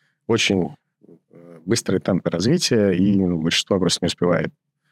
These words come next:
отслеживать. Еще недавно мы говорили просто, да, там, о чату G P T, потом появился DeepSeek, вот, ну и так далее, так далее. Новые модели, фреймворки, поток новостей.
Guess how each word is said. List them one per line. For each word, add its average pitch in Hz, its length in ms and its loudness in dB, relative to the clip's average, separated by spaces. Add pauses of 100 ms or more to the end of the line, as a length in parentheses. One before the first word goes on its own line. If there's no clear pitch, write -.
(180)
отслеживать. 131 560 -2
Еще - 200 0
недавно 101 480 0
мы 90 260 0
говорили 87 580 0 (580)
просто, 90 600 0
да, 90 160 -2
там, 82 280 -2
о 80 160 -2
чату 85 360 -2
G 80 160 -4
P - 120 -2
T, 160 300 2
потом 87 500 -4 (680)
появился 92 520 2
DeepSeek, 120 680 -2 (260)
вот, 90 360 -2
ну 127 80 2
и 107 40 0
так 95 160 0
далее, 90 240 2
так 87 200 -2
далее. 85 280 0
Новые 85 300 -2
модели, 120 460 0
фреймворки, 95 580 -4 (960)
поток 92 300 -4
новостей. 151 580 0